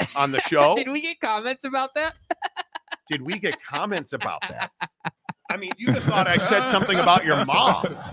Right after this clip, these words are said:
Speaker 2: You'd have thought you'd have called someone a pedo, dude.
Speaker 1: Yeah, like Jimmy. No, stop.
Speaker 2: <clears throat>
Speaker 1: Uh, Gar-, O G Gary, excuse me, you were giddy last night.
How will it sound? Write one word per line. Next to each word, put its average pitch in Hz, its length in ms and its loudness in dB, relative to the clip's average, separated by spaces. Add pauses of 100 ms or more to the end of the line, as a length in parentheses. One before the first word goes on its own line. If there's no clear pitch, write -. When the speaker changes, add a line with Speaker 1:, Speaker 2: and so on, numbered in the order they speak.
(140)
Speaker 2:
You'd 359 160 -4
have 381 120 -4
thought 247 280 -2
you'd 254 100 -2
have 247 80 -2
called 247 300 -2
someone 240 260 -2
a 180 40 -4
pedo, 277 460 -2
dude. 131 140 0
Speaker 1:
Yeah, 285 320 8
like 165 300 4
Jimmy. 208 320 -4 (120)
No, 123 360 -2 (240)
stop. 101 460 0
Speaker 2:
<clears throat> - 60 -4 (320)
Speaker 1:
Uh, 156 300 8 (220)
Gar-, 208 260 4
O 208 140 6
G 214 160 -4
Gary, 185 260 4
excuse 185 420 -4
me, 180 140 0
you 170 160 -4
were 175 180 2
giddy 165 420 -2
last 131 420 2
night. 92 260 -4